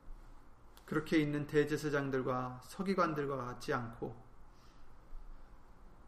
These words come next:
정말 그 주인을 애타게 기다리는 그 강아지들보다 더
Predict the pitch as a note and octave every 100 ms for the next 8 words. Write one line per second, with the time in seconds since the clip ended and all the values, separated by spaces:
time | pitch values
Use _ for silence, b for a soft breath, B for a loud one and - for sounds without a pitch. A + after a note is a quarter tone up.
0 | - - F#3 F3+ F#3+ F3+ F#3+ F#3 F#3 F#3+
1 | D3+ A#2 - - - - - - - E3
2 | G3+ G3+ A3+ G#3+ - - - G3 F#3+ F#3
3 | F#3 - F3 F3 E3 D3+ D#3 D#3 D#3 C3+
4 | B2+ C3 B2 - - - - - - -
5 | - - E3+ E3+ - -